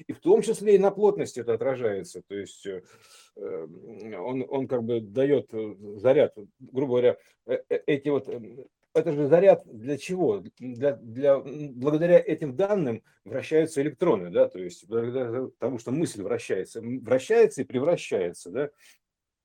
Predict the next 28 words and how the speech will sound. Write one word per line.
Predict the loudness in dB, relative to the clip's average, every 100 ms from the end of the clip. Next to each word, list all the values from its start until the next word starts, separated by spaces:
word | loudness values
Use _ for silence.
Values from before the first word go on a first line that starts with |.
| _ _
<laughs> | -16 -14 -4 -2 -2 -6 -8 -16
Брюки | -2 -2 -2
превращаются, | -6 -2 0 0 -2 -2 -2 -2
брюки | -4 -6 -8
превращаются, | -10 -8 -4 -6 -6 -6 -6 -6 -10 -14 -16 -18
брюки | -12 -8 -8 -8
превращаются. | -8 -4 -4 -4 -8 -8 -6 -6 -8 -10
<laughs> |
То | -8 -12 -12 -10 -10 -10 -10 -8 -8 -8
есть, | -10 -4
да, | -4 -4 -10 -6
то | -4
есть, | -6 -8
э, | -6 -4
не, | -2 -4
в |
шорты | 0 0 0
превращаются. | -4 -4 -2 -4 -4 -6 -8 -16
Кто, | -12 -12
кто | -10 -2 0
во | 0
что | -2
превращается? | -6 -2 -2 -2 -6 -8 -6
Шорты | -4 -4 -4
превращаются | -4 -4 -2 -4 -4
в | -4
лонги, | -2 -2 -6
да. | -10 -10